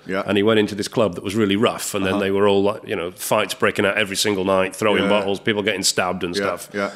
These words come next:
Speaker 2: And he had to evaluate
Speaker 1: So Birk-,
Speaker 2: all of the bouncers.
Speaker 1: he was living in Birkenhead. He was working in
Speaker 2: He was in
Speaker 1: Birkenhead.
Speaker 2: Birkenhead, yeah. It's
Speaker 1: Yeah.
Speaker 2: all set in
Speaker 1: Oh, right,
Speaker 2: Birkenhead.
Speaker 1: cool.
Speaker 2: Yeah, yeah, yeah. Yeah. <laughs>
Speaker 1: Might have to cut that bit.
Speaker 2: <laughs> No, no, I've got into trouble for insulting Birkenhead before. It's absolutely fine.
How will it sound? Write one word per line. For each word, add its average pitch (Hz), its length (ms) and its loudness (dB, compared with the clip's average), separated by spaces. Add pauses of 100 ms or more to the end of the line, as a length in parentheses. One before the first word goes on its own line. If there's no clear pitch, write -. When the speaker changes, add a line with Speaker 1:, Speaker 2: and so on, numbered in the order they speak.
(120)
Speaker 2:
And 110 100 2
he 113 60 4
had 110 100 -4
to 110 100 -2
evaluate 104 460 2
Speaker 1:
So 117 60 2
Birk-, 113 80 4
Speaker 2:
all 110 160 4
of 101 40 2
the 107 60 2
bouncers. 120 300 2
Speaker 1:
he 117 80 0
was 120 160 -2
living 135 200 -2
in 127 100 -2
Birkenhead. 131 440 -4
He 90 60 -10
was 82 100 -14
working 107 240 -4
in 107 60 -6
Speaker 2:
He 170 80 6
was 190 100 4
in 214 100 6
Speaker 1:
Birkenhead. 156 420 4
Speaker 2:
Birkenhead, - 40 0
yeah. 156 80 6
It's 127 120 4
Speaker 1:
Yeah. 165 60 6
Speaker 2:
all 175 120 6
set 156 200 4
in 135 80 2
Speaker 1:
Oh, 120 80 6
right, 135 100 8
Speaker 2:
Birkenhead. 135 300 4
Speaker 1:
cool. 139 100 4
Speaker 2:
Yeah, 123 120 6
yeah, 123 160 6
yeah. 117 140 2 (340)
Yeah. - 200 2
<laughs> - 40 -12 (1160)
Speaker 1:
Might 95 100 -4
have - 100 -12
to - 80 -14
cut 117 200 0
that - 160 -6
bit. - 1040 2
Speaker 2:
<laughs> - 20 0
No, 131 340 4
no, 104 180 4
I've 107 160 2
got 123 120 2
into 101 120 0
trouble 107 260 0
for 101 160 -2
insulting 104 360 2
Birkenhead 98 380 2
before. 110 300 2
It's 98 120 0
absolutely 98 420 0
fine. 185 320 2